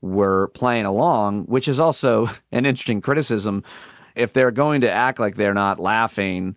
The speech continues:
or they don't appreciate what the comedian is saying, they're <laughs> offended, then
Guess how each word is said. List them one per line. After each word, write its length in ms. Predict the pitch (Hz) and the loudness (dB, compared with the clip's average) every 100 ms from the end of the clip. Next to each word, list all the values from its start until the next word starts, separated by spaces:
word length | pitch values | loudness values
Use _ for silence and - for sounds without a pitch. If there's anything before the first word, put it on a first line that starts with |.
| - - - | -14 -14 -2
or 500 | 104 92 90 87 85 | 0 2 2 0 -4
they 560 | 87 - - 92 104 104 | -14 -16 -16 -10 -4 0
don't 160 | 107 | 0
appreciate 460 | 90 - 127 - 104 | -2 -2 0 0 0
what 120 | 98 | 0
the 60 | 92 | -2
comedian 340 | 101 101 98 | -2 -2 -2
is 140 | 87 87 | -4 -4
saying, 320 | 120 107 101 | -2 0 -2
they're 100 | 80 | -4
<laughs> 0 | |
offended, 760 | - - 110 127 98 87 87 - - - - | -6 -4 -2 0 0 0 -2 -6 -10 -20 -14
then 720 | 107 92 107 104 101 98 | -8 0 2 2 2 -2